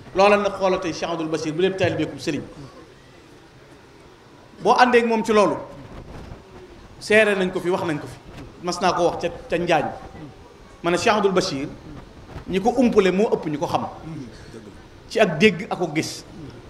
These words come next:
Dama leen di wax ne léegi-léegi, nga dégg ko joxañ baaraam, Cheikh Mamadou Bachir. Bu dee ci pas-pasu Serigne Touba day, kum topp, ka la teg fa nga doon, la nga ca doon la ca doon.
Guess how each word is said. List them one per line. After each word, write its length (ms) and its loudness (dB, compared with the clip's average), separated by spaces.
Dama 160 4
leen 140 4
di 60 2
wax 140 4
ne 100 0
léegi-léegi, 500 2
nga 100 2
dégg 340 2
ko 80 -2
joxañ 320 2
baaraam, 400 4
Cheikh 320 2
Mamadou 520 0
Bachir. 440 0
Bu 80 0
dee 140 2
ci 80 -2
pas-pasu 380 0
Serigne 260 0
Touba 220 2
day, 140 0
kum 220 4
topp, 260 6
ka 100 0
la 120 2
teg 160 0
fa 100 2
nga 100 4
doon, 220 6
la 140 0
nga 100 2
ca 140 -2
doon 180 0
la 80 -2
ca 100 -8
doon. 160 -6